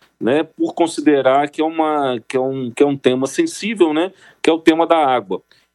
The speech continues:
Esse ano a gente tá, é, com a previsão um pouco melhor, né? Uma expectativa um pouco melhor, e acredito que a gente não vai ter nenhum problema com o carro-pipa esse ano, mesmo porque o governo já garantiu que,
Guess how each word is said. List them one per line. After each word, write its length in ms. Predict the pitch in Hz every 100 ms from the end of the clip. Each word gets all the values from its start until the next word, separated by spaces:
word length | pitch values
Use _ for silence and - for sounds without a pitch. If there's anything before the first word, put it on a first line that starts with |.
| _
Esse 300 | 190 - 185
ano 280 | 165 208 160
a 60 |
gente 320 | 131 156 165 _
tá, 320 | 147 165 180
é, 480 | 135 147 143 143 139 139
com 80 |
a 60 | 151
previsão 600 | 143 160 143 139 135 143
um 80 | 139
pouco 320 | - 170 185
melhor, 420 | 151 123 123 185
né? 140 | 170 156
Uma 100 | 143
expectativa 760 | 139 151 143 143 127 - 151
um 60 | 135
pouco 300 | - 170 180
melhor, 420 | 151 113 131 160 _ _ _ -
e 60 |
acredito 460 | 139 139 160 180 180
que 80 | 175
a 20 |
gente 240 | 180 -
não 160 | 185 196
vai 160 | 185
ter 160 | 175 170
nenhum 240 | 170 170
problema 540 | 202 190 139 143 180 165
com 160 | 160
o 40 | 143
carro-pipa 600 | 143 139 139 139 139 139
esse 240 | 135 165
ano, 280 | 151 165 202 - _ _ _
mesmo 360 | 135 156 190 185
porque 360 | 175 - 165
o 120 | 170
governo 520 | 165 165 131 151 160 143
já 200 | 131 156
garantiu 600 | 165 160 143 - 156 165
que, 320 | - 170